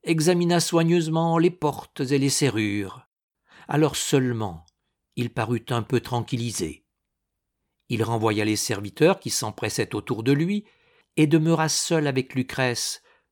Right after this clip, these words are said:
de plus en plus inquiète. « Qu'es-tu venue faire ici, ma fille ? » « Mais, mon père,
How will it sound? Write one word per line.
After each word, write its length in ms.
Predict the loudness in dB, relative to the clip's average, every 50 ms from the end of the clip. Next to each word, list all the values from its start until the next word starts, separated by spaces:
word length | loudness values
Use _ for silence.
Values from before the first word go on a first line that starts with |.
| _ -4
de 120 | -4 -4
plus 440 | -4 -4 _ -8 -6 -4 -4 -2 -2
en 120 | -4 -4
plus 240 | -6 -6 -6 -4 -4
inquiète. « 680 | -4 -6 -8 -8 -8 -8 -8 -8 -10 _ _ -20 -20 -20 -20 _ _ _ _ _ _ _ _ _ _ _ _ _ _ _ _ _ _ _ _ -6
Qu'es-tu 380 | -6 -6 -6 -6 -6 -6 -4
venue 340 | 0 0 0 0 0 -2 -4
faire 280 | -2 0 2 2 2 2
ici, 560 | 0 0 -2 -4 -4 -4 -4 -4 -6 -10 -14 _ _ _
ma 100 | -8 -8
fille ? » « 560 | -6 -4 -4 -2 -2 -2 -2 -4 -4 -6 -8 -10 _ _ _ _ _ _ _ _ _ _ _ _ _ _ _ -6
Mais, 260 | -2 -2 -2 -2 -4
mon 240 | -6 -8 -8 -10 -12 -14 _ _
père, 400 | -4 -2 0 0 -2 -2 -6